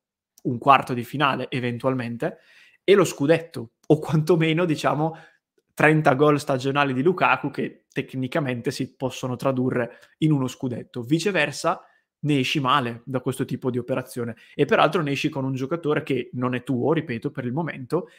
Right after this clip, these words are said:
e a differenza di Cristiano Ronaldo, che invece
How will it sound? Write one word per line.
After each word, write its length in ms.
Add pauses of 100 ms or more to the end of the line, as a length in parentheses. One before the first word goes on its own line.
(100)
e 100
a 60
differenza 480
di 140
Cristiano 440
Ronaldo, 720 (100)
che 100
invece 540